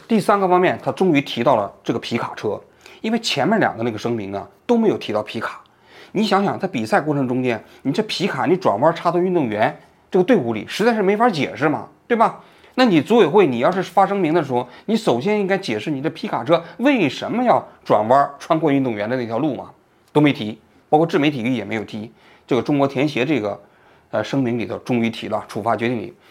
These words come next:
他说的是裁判和这个皮卡车的司机啊，当时出现了误判。但是我个人觉得啊，这个处罚决定有点问题。为什么呢？首先是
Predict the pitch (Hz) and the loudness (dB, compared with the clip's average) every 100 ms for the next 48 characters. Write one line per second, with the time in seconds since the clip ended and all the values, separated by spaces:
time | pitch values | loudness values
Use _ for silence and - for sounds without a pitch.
0 | - - 170 - 190 156 127 98 - 117 | -20 -4 -2 4 4 4 0 -4 -6 0
1 | 127 - 147 - - - - 135 156 123 | 0 2 -2 -2 -18 -16 -2 0 2 -2
2 | - 135 127 - 139 123 - 208 185 202 | -4 -4 -4 -4 -4 -2 0 0 0 0
3 | 156 - - _ - 165 139 143 - 180 | 0 -2 -16 _ -4 -2 -2 -6 -4 -4
4 | 165 117 214 185 - 220 - _ _ _ | -2 -4 -2 -4 -4 -8 -8 _ _ _
5 | _ _ _ _ _ _ _ _ _ _ | _ _ _ _ _ _ _ _ _ _
6 | _ _ _ _ _ _ _ - 160 147 | _ _ _ _ _ _ _ -2 2 2
7 | 104 95 - 170 107 95 90 - - - | 0 -2 2 4 2 -6 -12 -14 -4 0
8 | 120 - 95 107 110 101 110 - 104 131 | 0 -2 -8 -6 -4 -4 -6 -6 -8 -6
9 | 104 101 - - _ _ _ _ _ - | -6 -10 -14 -20 _ _ _ _ _ -6
10 | 143 101 95 - - 92 - 160 139 | -6 -6 -12 -14 -10 -8 -4 -4 -4